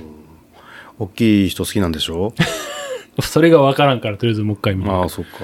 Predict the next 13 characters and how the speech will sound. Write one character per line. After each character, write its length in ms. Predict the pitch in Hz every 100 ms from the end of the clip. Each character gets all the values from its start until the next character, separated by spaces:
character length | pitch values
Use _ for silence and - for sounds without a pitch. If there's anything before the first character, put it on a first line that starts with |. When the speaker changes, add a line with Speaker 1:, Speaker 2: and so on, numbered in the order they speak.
| 82 - - - -
Speaker 1:
あ、 160 | 135 123 - _ _ _ _
そ 160 | - 135
う 40 |
だ、 40 | 95
思 160 | 113
い 40 | 107
出 100 | 101
し 80 |
た。 160 | - 85 -
Speaker 2:
何？ 260 | 120 113 160 _ _ _ _ _ _ _ _
Speaker 1:
え 80 | 107
っ 40 | 101
と、 1300 | - 104 101 101 101 101 98 98 98 95 95 92